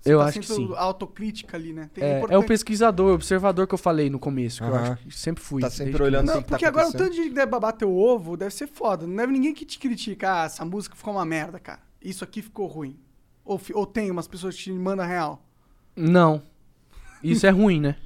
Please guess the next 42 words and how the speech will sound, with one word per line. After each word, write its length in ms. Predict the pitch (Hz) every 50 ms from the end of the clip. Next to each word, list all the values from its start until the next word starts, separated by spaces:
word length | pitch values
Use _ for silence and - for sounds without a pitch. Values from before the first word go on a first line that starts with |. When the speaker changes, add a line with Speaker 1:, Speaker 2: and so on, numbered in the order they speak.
| - - - - - - -
Speaker 2:
É 80 | - 156
Speaker 1:
Pra 80 | 175
Speaker 2:
ruim, 100 | 185 208
porque 100 | 208 247 294
Speaker 1:
caralho. 180 | 330 320 330
Speaker 2:
depois 260 | - 170 143 185 180
de 60 | 170 180
um 40 |
tempo 380 | 175 - 180 180 175 - 180 175
você 380 | 165 160 160 156 160 - - 160
só 320 | 156 - - - - 160 156
tem 140 | - - 226
Speaker 1:
Aí, 80 | 208 208
mas 340 | 190 190 226 220 208 185
é 80 | 185 180
por 140 | 180 - -
isso 80 | 156 160
Speaker 2:
gente 60 | 160
Speaker 1:
que 40 | - 202
você 40 |
tem 80 | - 214
que 80 | - -
ter 100 | - 220
autocrítica 680 | 208 226 226 - 254 - - 262 254 - - 294 285 277
bem 420 | 269 240 214 185 165 208 220 233
aguçada. 580 | 240 240 294 294 - - 277 508 320 214 170 156
Speaker 2:
Muito, 360 | 135 143 147 147 135 120 120 -
Speaker 1:
Porque 160 | - 110 226
se 120 | - -
ninguém 240 | 247 247 233 247 254
Speaker 2:
isso. 80 | 254 247
Speaker 1:
tá 100 | 254 233
te 120 | - -
criticando, 600 | - 247 202 - - - - 247 269 320 339 339
você 100 | - - 226
tem 140 | - 220 214
que 160 | - - - - -
você 440 | 226 196 240 240 233 - - 320 349
mesmo 260 | 381 381 381 359 349
fazer 200 | 339 320 269 269
esse 120 | 254 - -
trabalho. 360 | 233 214 170 170 160 147